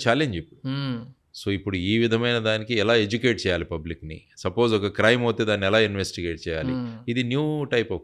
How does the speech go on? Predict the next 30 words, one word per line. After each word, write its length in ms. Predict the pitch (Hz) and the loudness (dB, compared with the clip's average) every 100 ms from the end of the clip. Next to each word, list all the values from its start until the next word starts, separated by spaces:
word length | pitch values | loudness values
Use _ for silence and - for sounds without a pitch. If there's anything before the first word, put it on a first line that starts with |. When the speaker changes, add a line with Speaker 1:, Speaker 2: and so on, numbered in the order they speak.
| - | 0
Speaker 1:
కన్వెన్షనల్ 560 | 139 165 151 156 147 | 2 0 0 -2 -2
క్రైమ్ 340 | - 127 127 120 | 0 0 0 -2
నుంచి 320 | 113 107 110 92 107 | -4 -4 -4 -2 -4
అన్‌కన్వెన్షనల్ 680 | 101 117 131 127 113 - 101 | -4 0 0 0 -4 -6 -8
క్రైమ్ 260 | - 92 87 | -4 -4 -4
పెరుగుతుంది. 440 | 85 78 73 71 139 | -6 -8 -12 -12 -8
Speaker 2:
రైట్. 240 | 123 113 _ _ _ _ - | -6 -8 _ _ _ _ -4
Speaker 1:
కన్వెన్షనల్ 460 | 104 123 110 117 | 0 0 -2 -4
క్రైమ్ 300 | 110 110 110 | -2 0 0
నుంచి 200 | 110 110 | -2 0
ఎకనామిక్ 460 | 131 98 135 139 135 | 0 2 2 0 0
క్రైమ్స్ 320 | 113 110 98 | 0 0 -2
ఎక్కువ 240 | 90 - 90 | -6 -2 -2
పెరుగుతున్నాయి 540 | 82 85 - 73 76 | -2 -6 -6 -12 -16
ఇప్పుడు. 260 | - _ _ _ _ _ - | -18 _ _ _ _ _ -8
So 120 | 95 | -2
ఆ 100 | 87 | 0
విధంగా 300 | 95 95 98 | 0 0 -2
చీటింగ్, 560 | 90 - 110 104 92 87 92 _ - _ _ - | 0 0 0 0 -2 -6 -10 _ -20 _ _ -4
ఈ 120 | 131 | 0
Speaker 2:
మ్మ్. 80 | 107 | 2
Speaker 1:
విధంగా 300 | 104 104 98 | 0 -2 -2
కేసెస్ 420 | 98 92 92 87 | -2 -4 -4 -8
ఎక్కువ 220 | 82 82 | -8 -8
అవుతున్నాయి. 340 | 71 73 - - | -10 -12 -18 -12
కాబట్టి 400 | 95 107 107 117 | -10 -8 -10 -6
దాన్ని 340 | 98 101 135 | -4 -4 -6
ప్రివెన్షన్ 560 | 139 107 131 135 127 110 | -4 -2 -2 -2 -4 -2
ఎలా 180 | 104 92 | 0 0
చేయాలి? 380 | 95 90 98 | 0 -2 -2